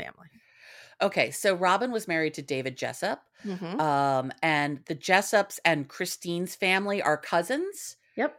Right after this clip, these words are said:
Speaker 2: um, in some way, shape, or form.
Speaker 1: Yes.
Speaker 2: Like, second cousins, third cousins, but they are related.
Speaker 1: First cousins I have.
Speaker 2: First cousins?
Speaker 1: Yeah.
Speaker 2: Okay.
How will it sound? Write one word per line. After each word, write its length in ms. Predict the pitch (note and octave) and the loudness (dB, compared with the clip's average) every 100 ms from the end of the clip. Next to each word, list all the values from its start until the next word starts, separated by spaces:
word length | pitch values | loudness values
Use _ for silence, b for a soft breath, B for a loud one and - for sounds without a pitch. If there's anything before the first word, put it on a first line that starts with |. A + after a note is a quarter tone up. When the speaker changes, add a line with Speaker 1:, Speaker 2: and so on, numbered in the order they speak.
| _ | _
Speaker 2:
um, 380 | F#3 F3+ D#3 D3+ | 6 6 6 4
in 140 | D3+ E3 | 0 0
some 180 | D#3+ | 0
way, 120 | D#3 D3 | 2 2
shape, 240 | D#3+ C3+ | 2 0
or 40 | C3 | -2
form. 300 | C3+ G#2 - b b b b - | -2 -2 -4 b b b b 2
Speaker 1:
Yes. 80 | E3 | 6
Speaker 2:
Like, 160 | G3 - - - | 6 2 -14 -10
second 400 | - D4+ D4+ A3+ | 6 6 6 4
cousins, 320 | A3 F3 E3 | 4 2 0
third 180 | D#3+ C3+ | 0 2
cousins, 360 | C#3 A#2 B2 - | 2 0 -4 0
but 240 | C#3+ - | 0 6
they 120 | D#3 | 6
are 160 | C#3 C3 | 8 6
related. 360 | B2+ A2 G#2 | 2 -2 0
Speaker 1:
First 240 | E4+ G4 - | 4 4 6
cousins 360 | F4+ B3+ B2 - | 2 2 -2 -2
I 120 | - | -2
have. 240 | D3 - - | -4 -8 2
Speaker 2:
First 220 | F#3 F3 | 4 4
cousins? 260 | - F3 D3 | 0 -2 2
Speaker 1:
Yeah. 80 | F3 | 2
Speaker 2:
Okay. 200 | E3+ | 2